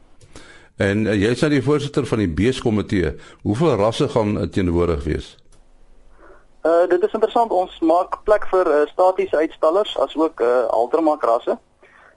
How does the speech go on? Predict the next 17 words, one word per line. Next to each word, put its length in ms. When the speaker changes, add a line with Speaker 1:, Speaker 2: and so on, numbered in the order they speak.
Speaker 2:
Eh, 360
onder 360
die, 420
eh, 320
haltermakrasse 800
gaan 120
daar 180
sewe 200
rasse 300
wees 440
en 100
die 140
statiese 500
rasse 440
twee 220
tot 180
drie. 220